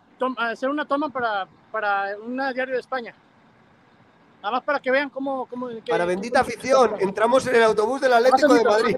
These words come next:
Speaker 1: más tantito.
Speaker 2: <laughs> Nos metemos, nos metemos.
Speaker 1: Ok,
Speaker 2: Adelante,
Speaker 1: mi entrada
Speaker 2: Roque.
Speaker 1: nada más así, ponerlo así.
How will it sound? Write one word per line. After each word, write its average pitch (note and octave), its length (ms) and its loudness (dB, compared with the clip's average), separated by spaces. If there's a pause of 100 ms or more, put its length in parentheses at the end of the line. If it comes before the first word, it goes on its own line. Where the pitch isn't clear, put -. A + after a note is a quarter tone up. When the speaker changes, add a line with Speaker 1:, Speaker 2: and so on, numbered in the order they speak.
Speaker 1:
más - 360 2 (260)
tantito. - 220 -4 (160)
Speaker 2:
<laughs> - 200 -16
Nos C#4+ 140 -2
metemos, D#4 520 2
nos A#3+ 100 2
metemos. B3+ 520 0
Speaker 1:
Ok, - 1080 -20
Speaker 2:
Adelante, A3 260 6
Speaker 1:
mi A3 120 4
entrada B3+ 240 6
Speaker 2:
Roque. C#4+ 100 4
Speaker 1:
nada B3+ 140 0
más C4 120 -4
así, C4+ 180 -4
ponerlo C4 360 -6
así. D4 160 -14